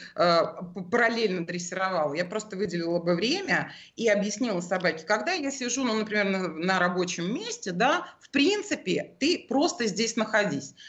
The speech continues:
На самом деле, если не обращать внимания на собаку, можно даже без команд. Место отлично конечно, то, что сказал Андрей. Но можно и без команд объяснить собаке. То есть вы сидите, занимаетесь, есть вкусняшки. Ну, лучше, конечно, чтобы они были не на столе, чтобы она со стола не просила.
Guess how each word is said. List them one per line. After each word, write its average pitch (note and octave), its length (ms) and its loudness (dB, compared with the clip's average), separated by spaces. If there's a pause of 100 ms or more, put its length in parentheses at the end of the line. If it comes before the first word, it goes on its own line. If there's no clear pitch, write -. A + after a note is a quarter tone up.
(120)
На F3 100 0
самом D#4+ 240 4
деле, D4 260 2
если A3 380 -4
не A#3+ 120 2
обращать A#3 480 2
внимания A3 300 0
на G#3 100 0
собаку, C4 440 0
можно B3 260 2
даже A3+ 220 0
без A3 240 -2
команд. A#3+ 480 2
Место A#3+ 380 2
отлично A3 560 -4
конечно, G3 460 0 (100)
то, D#3 60 -6
что - 140 -8
сказал D#3+ 420 0
Андрей. D3+ 440 -2 (240)
Но G#3 120 2
можно D4 300 6
и C4 40 6
без A#3+ 220 0
команд A#3+ 380 4
объяснить F3 460 -2
собаке. E3 420 0
То A#3+ 100 -8
есть - 100 -10
вы G#4+ 100 4
сидите, B3+ 280 -2
занимаетесь, F#3 720 2
есть E4 220 -4
вкусняшки. F3 720 0 (240)
Ну, - 80 0
лучше, - 200 0
конечно, F#3 180 0
чтобы D#3 120 -2
они F3 140 4
были - 240 -6
не E3 60 -10
на A#3+ 180 2
столе, F#4 340 -2
чтобы C#4+ 240 -4
она C#4+ 160 2
со - 80 4
стола C4 360 4
не A3+ 120 -4
просила. G#3+ 380 0